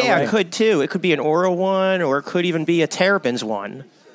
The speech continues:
Speaker 2: So every hour you change clothes.
Speaker 1: Yes, basically, yes.
Speaker 2: So it's, it's a little bit like a Madonna concert. You just change your wardrobe all, and then you go dip,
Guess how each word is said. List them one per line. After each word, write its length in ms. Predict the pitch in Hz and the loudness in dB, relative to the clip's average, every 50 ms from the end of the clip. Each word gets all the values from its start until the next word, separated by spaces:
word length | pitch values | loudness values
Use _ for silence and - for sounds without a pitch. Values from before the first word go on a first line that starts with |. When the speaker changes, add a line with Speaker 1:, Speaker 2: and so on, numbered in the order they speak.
| - - - | -20 -14 -8
Speaker 2:
So 220 | - - 233 233 226 | -6 -4 -4 -2 -2
every 440 | 220 254 285 294 302 294 285 269 | -2 -2 0 0 -2 -2 0 0
hour 320 | 240 233 240 240 240 226 220 | 0 2 2 2 2 2 0
you 160 | 208 214 208 | 0 -2 -2
change 460 | 190 - - 214 208 202 190 180 - - | -2 -2 -4 -2 -2 -2 -4 -4 -6 -8
clothes. 420 | - 135 160 202 196 190 170 147 | -6 -2 0 2 2 2 0 2
Speaker 1:
Yes, 300 | 165 185 175 160 151 - | 2 4 2 2 0 0
basically, 480 | - 175 170 160 - 151 - 131 127 123 | 0 2 2 2 0 -4 -4 -2 -2 0
yes. 480 | 123 127 120 117 110 - - - - - | 2 0 0 0 -2 -6 -10 -14 -12 -8
Speaker 2:
So 240 | - - 247 247 240 | -6 -4 -4 -2 -2
it's, 160 | 233 233 - | -2 -4 -4
it's 260 | 311 226 226 - - - | -4 -4 -4 -2 -4 -4
a 120 | - 240 | -4 -2
little 160 | 247 269 339 330 | 0 0 0 0
bit 80 | 269 | 0
like 140 | 240 214 180 | 0 0 0
a 20 | 185 | 0
Madonna 360 | 190 170 247 277 302 294 180 | 0 0 0 0 0 -2 -4
concert. 440 | - - 151 131 123 - - 117 123 | -4 -6 -6 -6 -6 -8 -8 -4 -2
You 80 | 156 175 | 0 0
just 140 | 175 - - | 0 0 -2
change 240 | - 196 190 165 | -4 -4 -4 -2
your 80 | 165 175 | -2 -2
wardrobe 500 | 180 202 214 226 220 - 220 233 233 226 | 0 2 0 0 0 0 0 0 0 2
all, 220 | 233 233 233 233 220 | 2 0 0 0 0
and 160 | 196 202 202 | -2 -2 0
then 140 | 202 196 196 | 0 -2 -2
you 100 | 190 180 | -4 -2
go 160 | 175 208 190 | -2 0 0
dip, 380 | 175 175 190 208 196 - - - | 0 0 0 -2 -2 -2 -4 -8